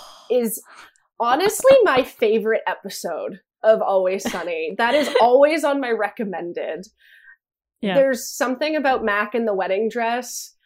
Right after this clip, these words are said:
Speaker 2: while
Speaker 1: <laughs>
Speaker 2: Charlie's holding a popper to his nose and he's shooting at Dee's car. That's just, like, that's cinema, baby. That is cinema to me.
Speaker 1: <sighs>
Speaker 2: But also random episodes I think are good too, because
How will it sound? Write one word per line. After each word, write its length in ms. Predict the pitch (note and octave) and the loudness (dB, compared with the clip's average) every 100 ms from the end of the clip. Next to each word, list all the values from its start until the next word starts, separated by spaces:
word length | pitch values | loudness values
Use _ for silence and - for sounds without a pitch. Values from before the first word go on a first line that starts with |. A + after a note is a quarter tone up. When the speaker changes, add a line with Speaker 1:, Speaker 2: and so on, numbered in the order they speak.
| _ _ _ - | _ _ _ -6
Speaker 2:
while 460 | G#3+ G3+ F#3+ F#3 D#3+ | 0 2 4 4 4
Speaker 1:
<laughs> 40 | |
Speaker 2:
Charlie's 600 | - - A3 A#3 B3 A#3+ | 0 2 4 4 2 0
holding 320 | A#3+ A#3+ A#3+ | -2 0 0
a 60 | A3 | 0
popper 500 | G#3+ A3 G#3 A#3+ B3 A#3+ | 0 4 4 4 -2 -2
to 100 | B3 | 2
his 200 | A3 G#3 | 2 2
nose 600 | G3+ G#3 G#3 A3 A3+ A3+ - | 2 2 4 4 2 2 -4
and 160 | G3+ G#3 | -2 -2
he's 180 | A3+ G#3 | -4 -6
shooting 440 | - - A3 A3+ A#3 | -6 -4 2 2 2
at 180 | - G3+ | -2 -4
Dee's 280 | G#3 G#3 | -2 -2
car. 440 | - - F#3 F#3 G#3+ A#3 | -6 -6 -4 -2 -2 -4
That's 220 | A3+ - | -6 -6
just, 260 | A#3 G#3 - | -6 -6 -4
like, 220 | G3 F3+ - | -4 -4 0
that's 320 | G#3 G#3 - - | 0 -2 -6 -6
cinema, 540 | G#3+ F#3 D#3+ - - F#3 | -4 -4 -6 -8 -10 -8
baby. 420 | F3+ E3 E3+ F#3+ | -8 -6 -8 -6
That 200 | G3 G3 | -2 0
is 180 | A3 G#3+ | -2 -4
cinema 440 | - G3 F#3+ F#3 D#3+ - | -8 -6 -4 -6 -10 -10
to 60 | |
me. 340 | F3+ D3+ D#3+ G3 | -8 -6 -6 -8
Speaker 1:
<sighs> 280 | A#3+ G3+ D#3 | -14 -18 -6
Speaker 2:
But 140 | - - | -6 -2
also 240 | G4+ G#4 B4+ | -2 2 2
random 360 | C4 C4+ E4 F#4+ - | 2 0 0 -2 -4
episodes 540 | A#3 C#4 A#3+ G3+ G3 | -4 -4 -2 -2 -2
I 100 | G3 | -6
think 220 | G#3+ A3+ A#3 | -2 -2 -2
are 120 | G#3+ | -4
good 220 | A3+ G#3 | -2 -4
too, 320 | - A3 A3 F3 | -4 -2 -2 -4
because 540 | G#3 - B3 G#3 - | -8 -6 -6 -8 -12